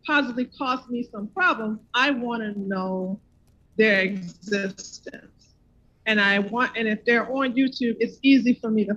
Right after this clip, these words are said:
find such individuals. Once upon a time, uh, YouTube used to be the Wild Wild West.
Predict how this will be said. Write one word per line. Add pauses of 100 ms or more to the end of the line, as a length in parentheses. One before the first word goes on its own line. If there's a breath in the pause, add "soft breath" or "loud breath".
(140)
find (180)
such (180)
individuals. (300)
Once
upon
a
time, (440)
uh,
YouTube
used
to
be
the
Wild
Wild
West.